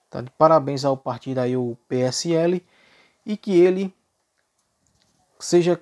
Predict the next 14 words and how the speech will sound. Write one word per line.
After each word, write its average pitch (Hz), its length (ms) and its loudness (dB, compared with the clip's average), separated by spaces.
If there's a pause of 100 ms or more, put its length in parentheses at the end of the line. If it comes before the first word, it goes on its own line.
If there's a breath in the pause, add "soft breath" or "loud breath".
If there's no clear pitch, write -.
(100)
queimado 156 640 2
pelo 151 140 -2
resto 151 260 -4
da 147 140 2
vida, 151 240 -2
e 220 200 -2
o 262 240 -8
partido 214 320 -2
fez 247 220 -2
certo 208 240 0
mesmo 185 220 -2
ter 185 100 -8
expulsado 165 640 -4
ele. 117 180 -8